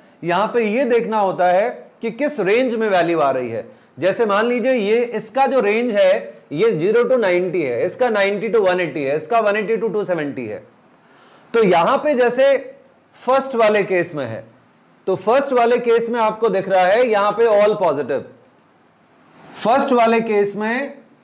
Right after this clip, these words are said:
cos है, इस function को देखते हैं, cos one twenty इस quadrant में होगा, इस quadrant में sine positive है, अपने पास क्या है? cos, तो यहाँ पे sine ही positive लेना है क्योंकि cos है, तो यहाँ आएगा माइनस वन थर्टी।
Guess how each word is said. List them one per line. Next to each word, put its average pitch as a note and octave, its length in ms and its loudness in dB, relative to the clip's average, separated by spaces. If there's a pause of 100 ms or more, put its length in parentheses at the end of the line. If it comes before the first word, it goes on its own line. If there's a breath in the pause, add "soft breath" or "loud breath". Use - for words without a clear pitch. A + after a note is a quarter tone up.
cos B3+ 340 2
है, G3+ 320 -2
इस A#3 160 -6
function A3 420 -4
को A3 100 0
देखते F#3+ 300 -2
हैं, A#2+ 260 -8 (320 loud breath)
cos A#3 280 2
one A3+ 260 0
twenty A#3 400 0
इस B3+ 180 0
quadrant F#3+ 420 2
में E3 80 -4
होगा, G#2+ 300 -6 (1120 soft breath)
इस - 140 2
quadrant A3 480 2
में C4+ 100 2
sine G#3+ 460 0
positive B2 520 -2
है, G2+ 200 -12
अपने A#3 280 -2
पास A#3 340 0
क्या A#3+ 180 2
है? A#3+ 200 0
cos, F3 260 2 (680 soft breath)
तो G#3 80 -2
यहाँ G3 240 2
पे B3 160 0
sine A3 340 -2
ही B3 120 -2
positive A3+ 480 0
लेना A#3 220 0
है B3+ 100 -4
क्योंकि A3+ 280 -6
cos A3 320 0
है, B3 100 -2
तो B3 120 -4
यहाँ G#3+ 260 2
आएगा G#3+ 240 0
माइनस F3+ 440 -2
वन C#3+ 180 -4
थर्टी। A#2 460 -14